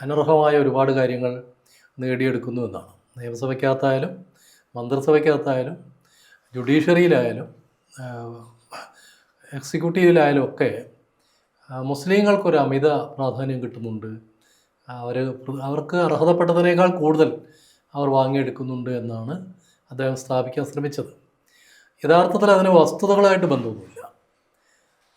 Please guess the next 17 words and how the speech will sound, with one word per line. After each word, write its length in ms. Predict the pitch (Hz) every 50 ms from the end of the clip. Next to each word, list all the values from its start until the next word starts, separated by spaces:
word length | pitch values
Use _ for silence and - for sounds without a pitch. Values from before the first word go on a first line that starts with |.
| _ _ _ _ _ _ _ 175
നമ്മൾ 160 | 180 190 214 220 214
തീർച്ചയായിട്ടും 560 | 202 202 - - 202 196 196 - 202 196 185 175 180
ഈ 20 | 190 190
ഒരു, 120 | 190 185 185 180 - - 151 151 160 165
ഒരു 140 | 165 170 165 170 170 165 151 156
ആശയപ്രചരണത്തെ, 880 | 156 151 - - 165 160 160 165 - 165 143 147 151 139 139 127 - 135 131
അദ്ദേഹം 220 | 139 143 147 156 151
മുന്നോട്ട് 260 | 143 147 151 143 156 147
വയ്ക്കുന്ന 260 | 143 - 139 143 139
ഒരു 60 | 139 139 131
പ്രചരണത്തെ, 560 | 127 127 131 131 135 143 139 139 147 143 139 139 139 - - _ _ _ _ _ _ _ _ _ _ _ _ _ -
ആ, 140 | 127 123 120 123 139
വസ്തുനിഷ്ഠമായിട്ട് 760 | 139 139 - - 214 196 - - - - 190 175 175 - - 127
പരിശോധിക്കേണ്ടതുണ്ട്, 640 | 110 - 120 107 107 107 104 - - - 120 - -
കണക്കുകളുടെ 460 | 139 139 143 143 - 180 185 185 175 165
അടിസ്ഥാനത്തിൽ 380 | 143 - - 135 127 135 131 135 127
പരിശോധിക്കേണ്ടതുണ്ട്. 720 | 120 110 110 117 113 113 - 104 104 - - - - -